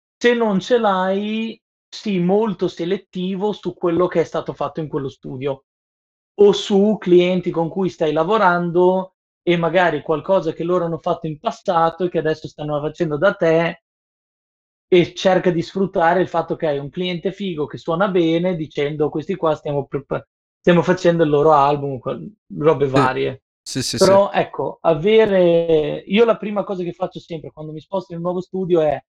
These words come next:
Speaker 1: io chiamo tutti i miei amici bravi e dico: "Senti, avete due mesi per venire in studio da me gratis e facciamo qualcosa", perché io ho bisogno di nuovo materiale ogni volta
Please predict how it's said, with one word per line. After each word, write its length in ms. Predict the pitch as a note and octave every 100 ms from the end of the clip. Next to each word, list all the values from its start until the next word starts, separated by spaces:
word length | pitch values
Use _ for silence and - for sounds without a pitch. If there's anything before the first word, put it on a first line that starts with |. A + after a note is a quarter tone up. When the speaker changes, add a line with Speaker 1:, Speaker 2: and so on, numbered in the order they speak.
| _ _
Speaker 1:
io 180 | F3 F3
chiamo 720 | - F#3 F3 D#3+ D3+ C#3 C3+
tutti 360 | _ A3 G3 F#3
i 40 |
miei 220 | E3+ D#3+ D#3+
amici 360 | E3+ E3+ -
bravi 640 | D#3 E3+ D3 C3+ D3 G3+ G#3+ _ _ _
e 140 | - F3
dico: 280 | F3 C#3+ D3+
"Senti, 340 | G3+ F#3 D#3
avete 280 | D3+ D#3 D#3
due 220 | E3 G#3+
mesi 680 | F#3+ D#3 D3+ C#3+ D#3+ F#3+ G3 _ _
per 180 | - D#3
venire 320 | D3 D#3+ E3
in 60 | D#3
studio 300 | - G3+ E3
da 140 | D#3
me 460 | D#3+ D3 D3+ D#3+ - _
gratis 920 | D#3 D#3 C#3 A#2+ _ - D#3 - E3+ - _ _ _ _ _ _ _
e 340 | F3 D#3+ F3
facciamo 360 | - D3+ D#3+ C#3
qualcosa", 600 | C#3+ C#3+ D3 - C3+ - _
perché 220 | - D3
io 180 | F3+ F#3+
ho 40 | G3
bisogno 400 | E3+ E3+ F#3+ G3
di 120 | E3
nuovo 280 | E3 F3 E3+
materiale 500 | C#3+ C#3+ C3 A#2 C#3+
ogni 260 | E3 F3
volta 580 | D#3 C#3+ C#3 D#3 D3+ -